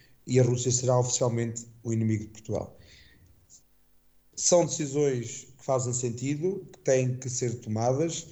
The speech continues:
ehm, mas isto preocupa-me um bocado como me preocupou no início da pandemia do covid dezanove, porque, eh,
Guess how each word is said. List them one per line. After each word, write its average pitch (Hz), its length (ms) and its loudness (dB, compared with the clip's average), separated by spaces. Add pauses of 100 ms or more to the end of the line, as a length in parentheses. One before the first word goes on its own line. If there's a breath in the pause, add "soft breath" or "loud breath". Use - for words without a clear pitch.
(500 loud breath)
ehm, 117 840 4 (340)
mas 127 220 2
isto - 200 -2
preocupa-me 143 520 2
um 135 160 -2
bocado 147 440 2
como 143 440 -2
me 135 160 -6
preocupou 135 880 -2
no 131 160 0
início 135 460 2
da 131 80 6
pandemia 127 400 2
do 120 100 -2
covid 120 320 2
dezanove, 104 440 -2 (680 loud breath)
porque, 135 480 4 (500 soft breath)
eh, 120 500 2